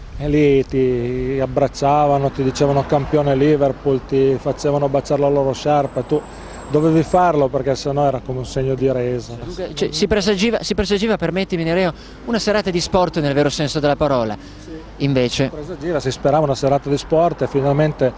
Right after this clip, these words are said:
Speaker 1: dopo altre due trasferte infruttuose, di festeggiare questa coppa. Invece purtroppo, come, eh, dicevo, circa un'ora prima della partita c'è stata quest-, eh,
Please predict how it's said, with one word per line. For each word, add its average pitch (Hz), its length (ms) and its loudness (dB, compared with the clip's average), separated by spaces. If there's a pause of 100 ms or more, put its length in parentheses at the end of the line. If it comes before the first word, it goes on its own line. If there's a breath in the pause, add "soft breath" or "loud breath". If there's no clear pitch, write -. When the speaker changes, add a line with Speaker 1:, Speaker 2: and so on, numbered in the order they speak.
(340 loud breath)
Speaker 1:
dopo 135 320 0
altre 143 220 2
due 143 140 2
trasferte 143 440 0
infruttuose, 143 560 0
di 123 80 -2
festeggiare 135 600 2
questa 123 280 -4
coppa. 127 440 -2 (540 loud breath)
Invece 160 360 2
purtroppo, 151 580 0
come, 127 600 -6
eh, 127 40 -8
dicevo, 139 580 0
circa 143 300 0
un'ora 143 280 2
prima 143 280 0
della 135 200 2
partita 156 440 -2
c'è 131 160 -4
stata 127 580 0 (540 loud breath)
quest-, - 340 -2
eh, 185 360 2